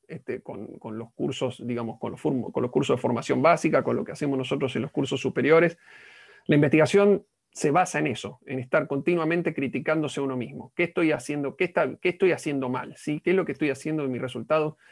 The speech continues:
que, que, que no es correcto? Es, es un continuo cuestionamiento. Y eso es algo que en realidad no lo hacemos naturalmente, ¿sí? Es, es salirnos de nuestra zona de confort.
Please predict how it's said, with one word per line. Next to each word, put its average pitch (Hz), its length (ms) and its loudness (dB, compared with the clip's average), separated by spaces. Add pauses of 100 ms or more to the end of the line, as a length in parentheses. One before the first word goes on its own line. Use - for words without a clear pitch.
(260)
que, - 180 -4
que, - 220 -6
que 208 100 -6
no 143 80 -4
es 131 80 -8
correcto? 131 460 -4
Es, - 260 -6
es 151 140 -6
un 160 100 0
continuo 185 500 0
cuestionamiento. 135 640 -6
Y 175 80 2
eso 208 140 2
es 208 100 -2
algo 208 160 4
que 180 60 -4
en 151 80 -2
realidad 160 380 2 (440)
no 170 140 0
lo 160 80 4
hacemos 151 340 0
naturalmente, 131 720 -6 (240)
¿sí? 156 320 -4
Es, 135 240 -6
es 135 180 -8
salirnos 151 480 -2
de 165 80 -6
nuestra 165 240 -10
zona 143 260 -6
de 127 80 -4
confort. 120 420 -6